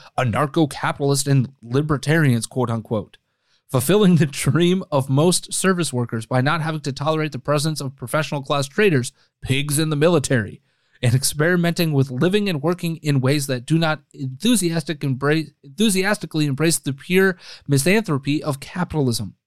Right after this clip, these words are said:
Unfortunately, the lack of generational wealth slash seed capital from ethically bankrupt sources left me unable to weather the quiet winter season or to grow in the ways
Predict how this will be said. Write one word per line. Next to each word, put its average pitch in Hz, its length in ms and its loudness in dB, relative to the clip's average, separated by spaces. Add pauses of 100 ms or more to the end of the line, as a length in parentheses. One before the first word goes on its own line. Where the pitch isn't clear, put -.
(600)
Unfortunately, 143 640 2
the 123 100 0
lack 135 300 0
of 131 160 0
generational 165 760 2
wealth 151 420 0
slash 135 500 0
seed 208 380 -2
capital 120 420 -2
from 135 280 -6
ethically 175 420 0
bankrupt 170 600 -2
sources 185 520 0 (280)
left 165 240 0
me 254 320 2
unable 208 340 2
to 185 140 -4
weather 165 280 2
the 160 120 -8
quiet 180 520 -2
winter 135 320 2
season 117 520 -4 (260)
or 147 100 2
to 139 120 2
grow 190 520 2
in 190 200 2
the 190 60 2
ways 123 480 0